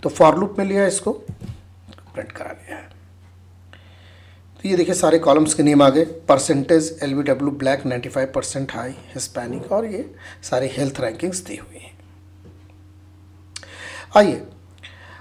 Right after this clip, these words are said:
now I am more interested in just a few variables from health ranking, so I will just get the ones I need or the ones I think would be useful at some point in a new data frame। तो मैंने कुछ ज़रूरी थी वो ले लिए हैं।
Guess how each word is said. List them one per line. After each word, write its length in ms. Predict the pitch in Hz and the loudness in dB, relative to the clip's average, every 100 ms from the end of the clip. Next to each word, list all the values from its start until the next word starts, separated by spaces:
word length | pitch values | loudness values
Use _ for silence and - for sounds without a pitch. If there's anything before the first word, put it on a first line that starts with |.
| - | 4
now 300 | 226 233 220 - - - - - - - | 8 8 8 2 -16 -20 -20 -20 -10 6
I 40 | 285 | 8
am 120 | 247 | 8
more 280 | 165 247 311 | 8 8 8
interested 560 | 233 - 160 - 220 | 6 2 0 2 2
in 100 | 214 185 | 2 2
just 220 | 147 180 | 2 2
a 120 | - | -2
few 400 | 214 - 196 233 | -8 -8 -2 2
variables 500 | 180 120 120 117 208 - - - - - | 4 2 0 -8 -10 -10 -16 -20 -18 -2
from 160 | 165 175 - - | 0 0 -2 -2
health 160 | 165 - | -2 -2
ranking, 420 | 107 - - - - - - - - - - | -14 -16 -20 -20 -20 -20 -20 -20 -20 -20 -2
so 100 | - | 8
I 100 | 214 | 8
will 160 | 226 - 240 | 8 6 8
just 280 | 254 - - | 8 6 2
get 140 | 196 | 4
the 140 | 165 131 | 4 6
ones 360 | 147 214 202 - | 6 4 4 2
I 160 | 135 | 2
need 180 | 123 165 - - - - 160 | 0 -6 -8 -20 -20 0 4
or 160 | 175 | 6
the 100 | 165 | 6
ones 240 | 156 214 214 | 4 2 2
I 100 | 151 | 0
think 260 | 151 202 | 0 -2
would 180 | 202 147 | 0 0
be 140 | 160 135 | 0 0
useful 340 | 123 - 175 | 0 0 2
at 160 | 165 131 | 2 2
some 220 | - 107 | 0 -4
point 400 | - - - - - - - - - - - - | -6 -14 -14 -20 -20 -20 -20 -20 -18 -18 -8 4
in 120 | 180 | 8
a 60 | 180 | 10
new 200 | 147 135 | 8 6
data 240 | 131 127 | 4 0
frame। 240 | 113 139 156 | 0 -2 -2
तो 80 | |
मैंने 220 | 202 202 208 | 0 0 -2
कुछ 300 | - - - | -6 -6 -4
ज़रूरी 340 | 135 139 104 | -2 0 -2
थी 140 | - | -2
वो 140 | 202 143 | -4 -2
ले 140 | 104 | -4
लिए 260 | 101 - - | -8 -10 -18
हैं। 140 | - | -20